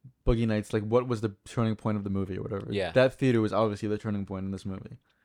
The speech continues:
Speaker 1: 'Cause then the rest of the movie is just, like, a hallucinogenic, like, dream sequence, really. But then at the end, it's revealed that the main girl we've been following this whole movie is really
Speaker 2: Girl.
Speaker 1: the waitress from the diner.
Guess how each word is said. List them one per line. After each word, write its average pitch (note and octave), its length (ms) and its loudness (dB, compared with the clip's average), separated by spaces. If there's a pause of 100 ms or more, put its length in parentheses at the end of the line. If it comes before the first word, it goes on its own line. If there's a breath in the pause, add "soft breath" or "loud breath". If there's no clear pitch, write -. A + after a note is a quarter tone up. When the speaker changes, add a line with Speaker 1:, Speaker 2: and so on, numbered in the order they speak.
(560)
Speaker 1:
'Cause C3 140 4
then F3+ 140 4
the D#3+ 80 4
rest D3+ 180 4
of - 40 -14
the C3 80 -2
movie A2 420 0
is A2 160 -6
just, A2+ 180 -6
like, G#2+ 160 2
a G2 180 2 (520)
hallucinogenic, A2 720 0
like, G2 160 -6
dream G2+ 220 0
sequence, G#2 420 -10
really. G#2+ 280 -10 (760)
But B2 140 -2
then D#3+ 80 4
at F3+ 100 2
the C3+ 140 2
end, D3+ 100 2
it's A#2 160 0
revealed A2+ 420 -2
that G2+ 340 -2 (360)
the A#2 80 0
main C3+ 280 2
girl B2+ 180 2
we've A2+ 100 0
been A2 180 -2
following A#2 320 2
this A2 120 -4
whole A#2+ 180 -2
movie G#2 400 -2
is G#2+ 180 -8
really A2 480 0 (720)
Speaker 2:
Girl. F2+ 400 -8
Speaker 1:
the A#2 100 2
waitress A2+ 480 0
from G#2+ 160 -6
the G2+ 80 -2
diner. G2 460 -4